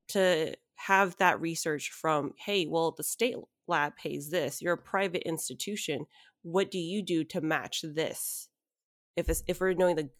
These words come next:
the state government's doing this, if you're able to get that research, I would say definitely do it and ask them,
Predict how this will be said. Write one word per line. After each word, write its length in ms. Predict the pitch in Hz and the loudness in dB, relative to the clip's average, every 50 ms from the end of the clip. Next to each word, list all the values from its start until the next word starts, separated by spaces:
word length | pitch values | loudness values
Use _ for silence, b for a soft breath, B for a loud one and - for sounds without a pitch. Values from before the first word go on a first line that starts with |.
| _ | _
the 120 | - 160 147 | -10 -8 -8
state 260 | - - - 170 143 | -6 -2 -2 0 0
government's 320 | 139 143 - 110 82 - | 0 -2 -2 -4 -6 -6
doing 220 | - - - 80 71 | -6 -8 -8 -10 -10
this, 200 | 55 - - - - | -10 -12 -12 -8 -6
if 80 | 180 175 | -2 -2
you're 140 | 196 - - | 0 0 2
able 260 | 190 196 202 240 254 | 2 2 2 2 -2
to 60 | 233 | -2
get 200 | 202 - 190 185 | 0 0 0 -2
that 140 | 180 156 147 | -2 -6 -4
research, 380 | 151 170 170 - 165 151 - - | -4 -4 -2 -2 -2 -4 -4 -2
I 120 | - 175 | -2 0
would 100 | 175 170 | 0 0
say 320 | - - 180 165 160 160 - b b b b b b _ - | 2 2 2 2 0 -2 -4 b b b b b b _ 2
definitely 420 | 180 185 196 - 214 214 208 185 | 4 4 4 4 4 4 4 4
do 220 | 165 - 170 160 151 | 4 2 2 2 2
it 100 | 143 - | 2 2
and 120 | - 175 151 - | 2 0 0 4
ask 300 | - 170 196 208 - - | 4 4 4 4 0 0
them, 280 | - 165 151 143 147 | 2 2 2 2 0